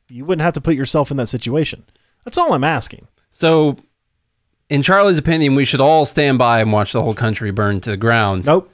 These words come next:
Speaker 2: You know,
Speaker 1: That's not what I'm
Speaker 2: that's,
Speaker 1: saying.
Speaker 2: that's what he's, you know, basically 'Cause, you know, you wouldn't wanna go
Speaker 1: Nate, when the
Speaker 2: protect
Speaker 1: riots were happening in Nashville, did you go down there with your gun?
Speaker 2: I was gonna have to go by myself.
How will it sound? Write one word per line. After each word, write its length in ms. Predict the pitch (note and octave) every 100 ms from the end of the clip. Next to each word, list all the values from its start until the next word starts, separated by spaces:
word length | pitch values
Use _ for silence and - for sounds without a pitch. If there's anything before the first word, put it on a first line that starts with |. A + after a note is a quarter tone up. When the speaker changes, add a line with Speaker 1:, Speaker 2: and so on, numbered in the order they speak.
| _ _ _ _ _
Speaker 2:
You 140 | G#2+
know, 120 | G2+ F#2
Speaker 1:
That's 140 | F2
not 140 | -
what 120 | C3 B2+
I'm 40 |
Speaker 2:
that's, 120 | A2
Speaker 1:
saying. 200 | A#2 G2
Speaker 2:
that's 240 | A2 G#2+ -
what 100 | G#2+
he's, 280 | G#2 - - -
you 140 | - A#2
know, 240 | G#2 F2+ - _
basically 640 | - E3 C#3+ A#2+ G#2 F#2+ - _ _ _ _ _ -
'Cause, 180 | A2+ G#2+ A2 -
you 120 | A#2
know, 120 | A#2
you 180 | G#2 A#2+
wouldn't 200 | C3 A#2
wanna 140 | A2 G2+
go 220 | G#2+ G#2
Speaker 1:
Nate, 160 | -
when 40 | D#3+
the 40 | -
Speaker 2:
protect 60 | D3
Speaker 1:
riots 300 | D#3+ F3 E3+
were 100 | D#3
happening 340 | C#3+ D3 C#3+ C3+
in 100 | B2+
Nashville, 360 | C3 B2+ C#3
did 120 | A#2+ A#2
you 60 |
go 80 | B2
down 160 | B2+ B2
there 120 | B2
with 120 | B2+
your 120 | A#2
gun? 140 | A2 A2+
Speaker 2:
I 40 |
was 80 | C4
gonna 140 | B3+
have 80 | C4
to 60 | A3+
go 100 | C4
by 140 | B3+
myself. 640 | C4 C4+ - F#4+ F#4 -